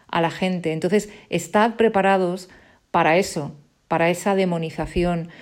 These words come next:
para que personas que hasta ahora no se han metido con vosotros empiecen a meterse con vosotros porque están siguiendo la,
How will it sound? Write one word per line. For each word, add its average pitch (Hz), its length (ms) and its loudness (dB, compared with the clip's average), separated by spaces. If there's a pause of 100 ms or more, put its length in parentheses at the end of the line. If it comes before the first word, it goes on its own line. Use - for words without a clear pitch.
(320)
para 175 200 2
que 170 100 0
personas 196 420 0
que 240 100 2
hasta 220 220 0
ahora 208 200 4
no 202 120 0
se 214 120 -2
han 202 80 0
metido 196 300 2
con 185 160 0
vosotros 185 640 -2
empiecen 202 560 0
a 185 60 -2
meterse 175 440 -4
con 190 140 -4
vosotros 185 580 -4 (340)
porque 165 240 -4
están 175 300 -4
siguiendo 202 540 0
la, 160 420 0